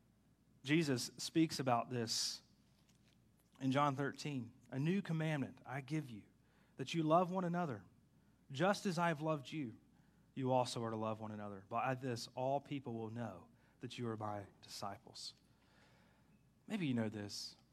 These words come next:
Did you know he's, he's talking to the church? I've always thought, like, love one another is an outward expression of love. That's how people will know who I am. He's talking to the,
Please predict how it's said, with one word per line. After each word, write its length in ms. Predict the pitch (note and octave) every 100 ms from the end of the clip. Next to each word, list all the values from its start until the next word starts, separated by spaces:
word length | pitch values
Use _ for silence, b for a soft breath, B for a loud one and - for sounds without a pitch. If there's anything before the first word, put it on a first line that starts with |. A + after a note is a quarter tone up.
| _ _ _ _ _
Did 140 | - F#3+
you 100 | B3
know 140 | A3
he's, 240 | F3 F#3 -
he's 200 | F#3 F3
talking 320 | F3+ F#3 E3
to 100 | D#3
the 80 | B2
church? 640 | - - D#3 D#3+ - - - _ _ _ _ _ _ _ _ _ _ _ _ b b b b b - - -
I've 140 | G#3+
always 300 | A#3+ A3+ G#3
thought, 280 | - F#3 E3+
like, 200 | D#3+ C#3 B B
love 280 | D#3+ F#3 A#3
one 120 | A#3
another 340 | G#3+ G3 G3+ F3+
is 160 | E3
an 100 | E3+
outward 340 | D#3 F#3 G3 G3
expression 560 | F3 - F#3 F3 F3
of 140 | D#3 B2+
love. 220 | D#3+ B2
That's 180 | G#3+ A#3
how 120 | G3
people 300 | F#3 F3 E3+
will 80 | E3
know 220 | D#3+ F3
who 140 | E3
I 140 | E3 C#3
am. 260 | E3 A#2 - - - _ _ b b b b b b b
He's 180 | C#4 -
talking 260 | C4 A3+ F3+
to 100 |
the, 120 | G3